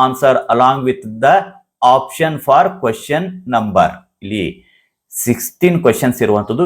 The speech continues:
each ಕ್ವೆಶನ್ ಗೆ ಒನ್ ಮಾರ್ಕ್ಸ್ ಅಂತೆ, ಟೋಟಲ್ ಸಿಕ್ಸ್ಟೀನ್ ಮಾರ್ಕ್ಸ್ ಗಳು ಇಲ್ಲಿರುವಂತದ್ದಾಗಿದೆ. ಸರಿಯಾಗಿರುವಂತ ಉತ್ತರವನ್ನ ಆರಿಸಿ ಅದರ ಕ್ರಮಾಕ್ಷರದೊಂದಿಗೆ ಉತ್ತರಿಸಬೇಕಾಗಿರುವಂತದ್ದಾಗಿದೆ. ಫಸ್ಟ್ ಕ್ವೆಶನ್,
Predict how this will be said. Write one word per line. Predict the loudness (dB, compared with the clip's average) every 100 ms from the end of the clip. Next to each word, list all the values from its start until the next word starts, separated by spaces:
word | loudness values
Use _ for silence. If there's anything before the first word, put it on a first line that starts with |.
| -2 -4
each | -4 -2
ಕ್ವೆಶನ್ | -2 0 -2
ಗೆ | 0 2
ಒನ್ | 2 2
ಮಾರ್ಕ್ಸ್ | 0 -2 -6
ಅಂತೆ, | -6 -4
ಟೋಟಲ್ | -4 -4 -6
ಸಿಕ್ಸ್ಟೀನ್ | -16 -12 -4 -2
ಮಾರ್ಕ್ಸ್ | -2 -4
ಗಳು | -2 -2 -4 _ -2
ಇಲ್ಲಿರುವಂತದ್ದಾಗಿದೆ. | 0 0 -2 -2 -2 0 -2 0
ಸರಿಯಾಗಿರುವಂತ | -2 2 4 2 0 -4 -4 -4 -8
ಉತ್ತರವನ್ನ | -8 -6 -4 -4 -6 -10 _ 2
ಆರಿಸಿ | 4 2 -2 0 0 -4 _ -6
ಅದರ | 0 2 2 0
ಕ್ರಮಾಕ್ಷರದೊಂದಿಗೆ | -2 -2 -4 -6 -10 -8 -10 -8 -6 -6
ಉತ್ತರಿಸಬೇಕಾಗಿರುವಂತದ್ದಾಗಿದೆ. | -6 -6 -4 -4 -2 -2 -4 -6 -4 -4 -2 -2 -2
ಫಸ್ಟ್ | -6 -4
ಕ್ವೆಶನ್, | -6 -2 -2